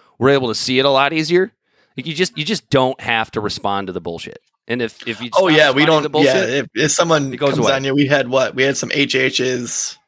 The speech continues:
Speaker 2: We had some shit like that and just, you don't even acknowledge it. I just respond in the, in the comments, <laughs> "Yeah, yeah, that's clearly not what we think," but I'm not gonna give them
Speaker 1: <laughs>
Speaker 2: airtime on the show, even though technically I just did, but in a disparaging sense. I don't know.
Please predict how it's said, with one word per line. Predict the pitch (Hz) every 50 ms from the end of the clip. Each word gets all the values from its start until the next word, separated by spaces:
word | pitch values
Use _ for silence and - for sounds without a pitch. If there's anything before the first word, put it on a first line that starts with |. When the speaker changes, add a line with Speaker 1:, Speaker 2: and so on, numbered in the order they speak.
| _ _ _
Speaker 2:
We | - - 147
had | 147 135 -
some | - 135
shit | 139 - - 131 -
like | - 143 131 123 -
that | - 123 123 127 127 127
and | 127 123 123
just, | 117 123 123 - - _ _ -
you | 143
don't | 151 147 139
even | 113 113
acknowledge | 113 107 107 107 113 113 110 110
it. | 117 113 - -
I | 156 151
just | 151 147 -
respond | 170 165 - - 156 151 147
in | 143
the, | 139 127 - -
in | 147 143 139
the | 135
comments, | - - 147 143 135 143 143 127 113 - -
<laughs> | - 131
"Yeah, | - - - - - - - - -
yeah, | - 139 147 151 156
that's | 156 156 -
clearly | - - 185 180 175 165 156 147 139 135 139 -
not | 143 143 139 135 135 156 202 156 -
what | 156 151 127
we | 131 127
think," | 120 - 139 127 131 135 -
but | - 120
I'm | 139 151 156
not | 147 139 139
gonna | - 131 123 123
give | 110 107 127 120 123
them | 120 113 104
Speaker 1:
<laughs> |
Speaker 2:
airtime | 113 107 120 123 - - 101 107 110 113
on | 101
the | 104
show, | 107 - - 110 117 113 113 151 - _
even | - 127 131 123
though | 120 117
technically | - - 120 120 - 101 - 110 101
I | 101
just | 98 113 107 - - -
did, | 110 107 101 101 90 82
but | 110 104 98 90 - _ _ _ _ _ _ _ _ _ _ _ _ _ _ -
in | 135 135
a | 123
disparaging | - - - - - 120 110 113 120 - 101 110
sense. | - - 113 107 113 117 - - - _ -
I | - 98
don't | 104 -
know. | 87 92 -